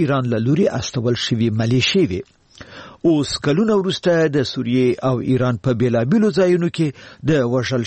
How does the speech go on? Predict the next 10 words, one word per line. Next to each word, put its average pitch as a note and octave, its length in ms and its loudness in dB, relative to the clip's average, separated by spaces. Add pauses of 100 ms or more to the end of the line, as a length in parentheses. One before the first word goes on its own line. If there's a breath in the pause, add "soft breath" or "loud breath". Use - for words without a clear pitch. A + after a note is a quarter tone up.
شویو B2 340 2
افغانانو A#2+ 640 -2
قبرونه A#2+ 480 0
لیدل C#3 320 2
کیږي. B2+ 320 -2 (540 loud breath)
خو A3 100 2 (160)
د G3 120 0
بشار B2 420 -4
اسد A2+ 380 -4
واکمني C3 540 0